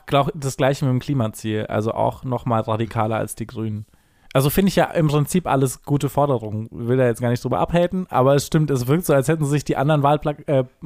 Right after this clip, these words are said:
Programme alle vorher durchgelesen und bei allen Sachen, wo sie dachten, ja, ja, das stimmt schon grundsätzlich auf das, was wir so sagen wollen, einfach noch mal einen draufgesetzt haben.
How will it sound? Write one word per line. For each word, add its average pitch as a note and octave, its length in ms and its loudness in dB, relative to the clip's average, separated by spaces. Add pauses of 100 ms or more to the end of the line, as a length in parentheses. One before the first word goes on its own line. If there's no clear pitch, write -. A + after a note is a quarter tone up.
(140)
Programme C#3 400 2
alle D3 180 4
vorher C#3+ 240 4
durchgelesen E3 600 0 (420)
und C3 160 0
bei C#3+ 100 4
allen D3 220 6
Sachen, D3 360 4
wo C#3 60 4
sie C3+ 120 2
dachten, C3+ 300 2
ja, C#3 240 6
ja, C3 80 4
das B2 280 -2
stimmt C#3+ 280 -2
schon A2+ 160 -2
grundsätzlich C3 680 0
auf G#2+ 160 0
das, A#2 220 0
was G#2 140 0
wir B2 140 2
so C#3+ 100 -4
sagen C3 340 -2
wollen, A#2 260 0
einfach B2 300 2
noch A2+ 140 2
mal A2 120 0
einen G#2+ 160 -4
draufgesetzt G#2+ 640 -6
haben. A2+ 180 -10